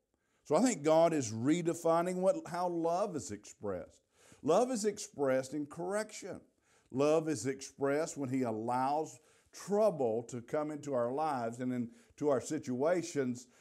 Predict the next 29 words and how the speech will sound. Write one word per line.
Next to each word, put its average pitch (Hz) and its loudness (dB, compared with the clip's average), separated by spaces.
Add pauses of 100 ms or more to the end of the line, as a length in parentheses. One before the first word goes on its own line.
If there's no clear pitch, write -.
(100)
so 175 -6
that 170 4
it 160 -6
will 151 2
cause 220 0
us 107 -2 (300)
to 131 -4
return 127 -2
to 117 -4
Him. 127 -2
And 113 -4
last 127 -2
week 151 -2 (220)
we 127 -4
discussed 131 -2 (360)
that 123 -2
He 226 0
calls 139 2
that 107 0 (240)
a 98 -2
sign 120 -2
and 104 -6
a 95 -6
wonder. 98 -6 (1000)
When 127 -4
trouble 185 0
comes 135 0
to 131 -6
reveal 123 -2